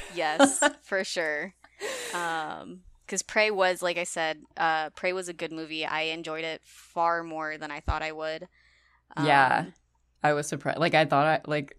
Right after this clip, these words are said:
Speaker 1: I'm not gonna lie, I, like, sat down to try and watch it, like, a couple times, like, just to press play. And I was like, "Ah, I feel like I'm not in the right mindset. Like, I feel like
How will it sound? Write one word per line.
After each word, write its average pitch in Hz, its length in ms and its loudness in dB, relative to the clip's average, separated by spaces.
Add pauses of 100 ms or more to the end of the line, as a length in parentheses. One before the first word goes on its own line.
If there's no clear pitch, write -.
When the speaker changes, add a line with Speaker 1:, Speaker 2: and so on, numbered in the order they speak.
(140)
Speaker 1:
I'm 156 100 4
not 151 160 -2
gonna 185 160 0
lie, 127 320 0
I, 139 140 2
like, 160 260 -4
sat 147 320 -2
down 131 320 -2
to 151 140 -2
try 139 180 -2
and 127 140 -4
watch 120 240 -6
it, 127 160 -6
like, 127 280 -6
a 143 120 -2
couple 139 280 -4
times, 151 300 -6
like, 135 140 -6
just - 180 -10
to 156 100 -6
press 147 300 -4
play. - 500 -6 (540)
And 160 140 2
I 156 40 2
was 151 120 -2
like, 143 220 2
"Ah, - 280 -14
I 156 60 -6
feel 165 160 -4
like 185 100 -4
I'm 208 80 -4
not 185 120 -4
in 151 40 -6
the 165 80 -2
right 156 180 0
mindset. 135 640 -4
Like, 139 140 -6
I 151 80 -6
feel 147 160 -6
like 170 180 -6